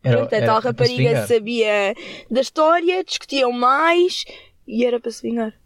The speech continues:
Speaker 1: É para se
Speaker 2: Tipo,
Speaker 1: vingar.
Speaker 2: era numa de se vingar, tipo, de, mas coisas parvas do género, a pessoa andar de calções,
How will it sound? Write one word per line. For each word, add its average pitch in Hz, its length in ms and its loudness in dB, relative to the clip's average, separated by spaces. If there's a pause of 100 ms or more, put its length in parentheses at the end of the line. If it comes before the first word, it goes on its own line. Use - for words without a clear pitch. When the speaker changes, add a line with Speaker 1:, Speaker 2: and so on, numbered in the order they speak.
(160)
Speaker 1:
É 131 120 0
para 123 120 -2
se - 80 -2
Speaker 2:
Tipo, 220 140 0
Speaker 1:
vingar. 120 160 2
Speaker 2:
era 233 200 2
numa 262 340 -2
de 233 120 -12
se 247 300 -4
vingar, 254 420 0
tipo, - 460 -8 (300)
de, 220 80 -2
mas 330 260 0 (160)
coisas 302 340 -2
parvas 285 440 -2
do 294 100 -8
género, 277 420 0
a 240 380 0 (160)
pessoa 226 340 0
andar 214 300 0
de 214 380 0
calções, 226 1000 -2